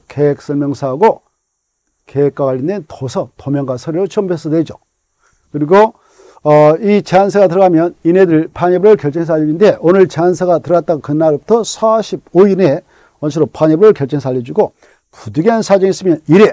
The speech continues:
삼십 일 연장해서 통보해 줄 수 있다. 꼭 아시고. 그래, 이네들이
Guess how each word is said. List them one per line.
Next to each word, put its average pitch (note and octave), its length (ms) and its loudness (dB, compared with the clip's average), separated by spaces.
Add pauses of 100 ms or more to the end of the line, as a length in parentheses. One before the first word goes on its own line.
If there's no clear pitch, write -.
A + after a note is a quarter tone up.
(140)
삼십 A#3 460 -10
일 F3 80 -2
연장해서 C#3+ 420 0
통보해 F3+ 260 -10
줄 B2 80 -14
수 - 140 -20
있다. G2 240 -18
꼭 E3 160 -10
아시고. - 320 -20 (1000)
그래, G3 160 6
이네들이 F#3+ 520 4